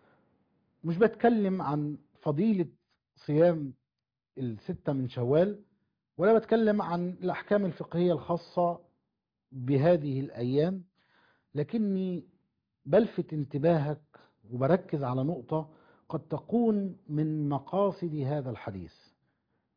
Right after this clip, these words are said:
إنك ما تفارقش العبادة. أنت كنت بتصوم تلاتين يوم، تابع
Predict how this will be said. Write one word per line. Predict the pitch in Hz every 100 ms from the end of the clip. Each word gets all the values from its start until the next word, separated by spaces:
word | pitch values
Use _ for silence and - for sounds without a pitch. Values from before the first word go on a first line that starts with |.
| _ _ 143
إنك | 143 143 -
ما | 147 139
تفارقش | - 147 170 - - - 175 180 - _
العبادة. | 139 113 120 123 117 104 170
أنت | 151
كنت | 185 208 202
بتصوم | 185 185 262 233
تلاتين | 208 196 220 214
يوم، | 214 254 240 - _ _ _ _ -
تابع | 180 131 117 87